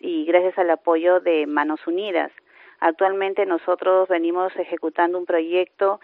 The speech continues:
que está en relación con las mujeres víctimas en situación de riesgo y vulnerabilidad social,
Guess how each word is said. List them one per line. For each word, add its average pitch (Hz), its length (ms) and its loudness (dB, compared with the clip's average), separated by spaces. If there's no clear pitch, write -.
que 185 480 6
está 190 460 8
en 185 200 0
relación 175 540 0
con 190 160 -2
las 170 120 0
mujeres 175 400 0
víctimas 196 480 -6
en 175 220 -6
situación 170 460 -6
de 175 100 4
riesgo 185 460 0
y 185 40 0
vulnerabilidad 156 800 2
social, 196 480 0